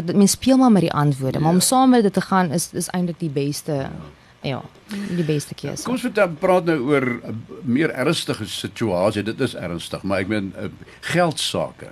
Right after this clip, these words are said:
Speaker 1: Mm.
Speaker 2: Ek meen, b-, baie keer moet daai persoon ook finansiëel bydra tot ho-, hom of haar se versorging. En, <laughs> en dan moet, eh,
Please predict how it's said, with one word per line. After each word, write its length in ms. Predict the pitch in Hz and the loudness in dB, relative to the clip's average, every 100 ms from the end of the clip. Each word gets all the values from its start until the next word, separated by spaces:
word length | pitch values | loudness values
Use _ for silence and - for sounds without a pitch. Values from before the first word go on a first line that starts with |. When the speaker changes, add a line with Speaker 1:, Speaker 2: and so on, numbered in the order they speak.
| - | -6
Speaker 1:
Mm. 540 | 208 208 180 160 156 | -2 2 2 0 -2
Speaker 2:
Ek 60 | 101 | 0
meen, 280 | 107 104 117 117 | 0 0 -2 -6
b-, 160 | 98 90 | -8 -2
baie 220 | 98 160 | 2 2
keer 220 | - 165 123 | 2 2 4
moet 200 | 113 95 | 2 4
daai 180 | 90 127 | 2 2
persoon 520 | 165 - - 127 117 160 | -2 -2 0 2 2 0
ook 220 | 156 - 113 | -2 -6 -12
finansiëel 680 | 98 - 104 95 92 92 113 87 | -8 -4 -2 -2 -4 -2 -2 -2
bydra 400 | 90 92 98 92 | -2 -2 -2 -2
tot 260 | 185 196 - _ | -2 -4 -6 _
ho-, 260 | 82 85 101 | -10 -4 -4
hom 240 | 95 113 127 | -2 0 2
of 140 | 87 | 0
haar 280 | 82 85 87 | -2 -2 -4
se 180 | - 85 | -8 -8
versorging. 640 | - - 165 151 - 71 - - - - - - - | -8 -4 -2 -2 -4 -12 -14 -20 -20 -20 -18 -20 -6
En, 520 | 104 110 113 107 90 - _ _ - | 0 4 4 2 -2 -10 _ _ -8
<laughs> 260 | 104 - - 143 - 131 135 - | -6 -8 -2 0 2 0 0 0
en 420 | 139 127 120 101 - 78 | 4 4 4 -4 -10 -4
dan 260 | 101 143 190 | 0 0 2
moet, 280 | 185 147 | -2 -2
eh, 120 | 139 | -2